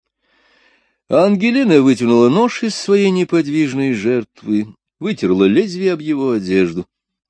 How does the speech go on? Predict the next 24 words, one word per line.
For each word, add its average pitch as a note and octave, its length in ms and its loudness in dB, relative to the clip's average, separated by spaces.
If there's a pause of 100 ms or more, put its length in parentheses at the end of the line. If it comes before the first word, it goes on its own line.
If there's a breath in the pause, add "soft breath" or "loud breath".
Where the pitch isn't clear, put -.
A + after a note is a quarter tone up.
после G3+ 440 -4
чего F#2 240 -4
подошла F2 460 -6
освободить - 520 -12
меня. — D2+ 380 -16 (1500)
Ты G2+ 140 -2
убьёшь G2+ 600 -2
тех, - 260 -10
кто - 160 -10
ещё E2+ 340 -8
дёргается? — D#2+ 800 -14 (520)
спросила F#2+ 600 -2
она A2+ 140 -2
с - 80 -10
притворной F#2+ 500 -6
сдержанностью. — F#2+ 680 -10 (680)
Надо F#2+ 500 -2
бы. E2+ 200 -2 (840)
Но - 180 -12
хладнокровные G#2+ 840 2
убийства A2 500 0
не G#2+ 220 2
для B2 200 -2
меня. F#2 340 -4